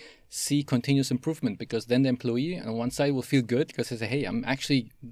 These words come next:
getting the hang of it. I can now start improving myself." And then they get the next little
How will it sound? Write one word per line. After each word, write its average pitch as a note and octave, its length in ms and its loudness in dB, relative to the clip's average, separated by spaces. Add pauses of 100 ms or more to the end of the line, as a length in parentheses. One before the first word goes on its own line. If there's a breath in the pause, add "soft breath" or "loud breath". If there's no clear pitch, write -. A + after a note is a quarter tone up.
getting C#3+ 240 6
the B2+ 60 6
hang E3 200 2
of B2 80 0
it. A2+ 80 -2
I A2 80 -2
can A2+ 220 -4
now C3+ 200 2
start B2 360 0
improving E3 440 0
myself." A#2+ 460 -2
And A#2+ 180 -2
then C#3+ 280 0 (240 soft breath)
they C#3 100 4
get D3+ 160 6
the D3+ 80 0
next E3 420 -4
little C3+ 380 6